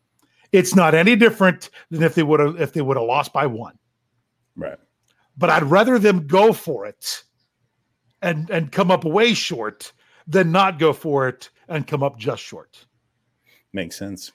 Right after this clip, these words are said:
Speaker 2: Makes sense.
Speaker 1: Yeah. So the fact that this is, in my opinion, I don't think they're gonna be a fourteen-point underdog at any other point in the season unless things really go downhill.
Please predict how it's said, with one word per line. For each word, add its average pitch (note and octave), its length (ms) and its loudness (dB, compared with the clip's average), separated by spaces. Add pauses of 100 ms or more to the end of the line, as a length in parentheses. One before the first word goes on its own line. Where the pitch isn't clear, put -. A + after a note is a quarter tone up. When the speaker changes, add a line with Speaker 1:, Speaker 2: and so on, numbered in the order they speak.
(640)
Speaker 2:
Makes F#2 220 -12
sense. - 440 -14
Speaker 1:
Yeah. C3 220 -18 (400)
So E3 580 -2 (440)
the F3 120 -2
fact A#3+ 380 -4
that G3+ 100 -8
this G3+ 240 -6
is, E3+ 160 -8
in E3 180 -6
my F3+ 260 -2
opinion, D3 680 -6 (540)
I B3+ 100 2
don't E4+ 160 2
think A3+ 160 0
they're G3 100 0
gonna D#3+ 200 0
be D3 100 0
a C#3+ 60 -2
fourteen-point C#3 560 -8
underdog A#2 420 -8
at A#2+ 80 -8
any A#2 220 -8
other A2 100 -8
point A#2 200 -14
in G#2+ 40 -18
the G2+ 60 -14
season C3 340 -8
unless C3+ 240 0
things D3+ 260 0
really D3 400 4
go C3+ 160 4
downhill. A2+ 540 -2